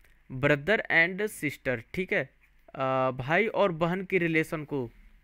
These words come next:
ठीक है, भाई और बहन के रिलेशन को यहाँ पे शो करना होगा। तो किस तरीके से आप शो करोगे? यहाँ पे इसलिए मैं बता रहा हूँ कि इसमें यूज़ होने का है,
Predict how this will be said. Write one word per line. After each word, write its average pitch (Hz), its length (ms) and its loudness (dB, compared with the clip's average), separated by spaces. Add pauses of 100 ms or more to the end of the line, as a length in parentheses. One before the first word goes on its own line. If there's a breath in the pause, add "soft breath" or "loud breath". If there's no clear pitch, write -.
(140)
ठीक 170 160 -6
है, 196 80 -6 (320 soft breath)
भाई 151 280 4
और 202 200 2
बहन 175 240 -2
के 185 120 -2
रिलेशन 160 420 -2
को 160 100 -6
यहाँ 151 160 -2
पे 160 120 -8
शो 143 200 -8
करना 131 280 -6
होगा। 123 220 -8
तो 123 240 -8 (360 soft breath)
किस 214 160 -2
तरीके 190 320 0
से 185 140 -4
आप 160 120 0
शो 151 220 -8
करोगे? 131 420 -6 (1500 loud breath)
यहाँ 175 180 4
पे 247 120 0
इसलिए 220 340 -2
मैं 233 160 -2
बता 185 240 2
रहा 202 100 2
हूँ 240 80 -4
कि 247 120 -4
इसमें 208 360 -6
यूज़ 208 240 -2
होने 185 220 -2
का 165 160 -4
है, 131 240 -4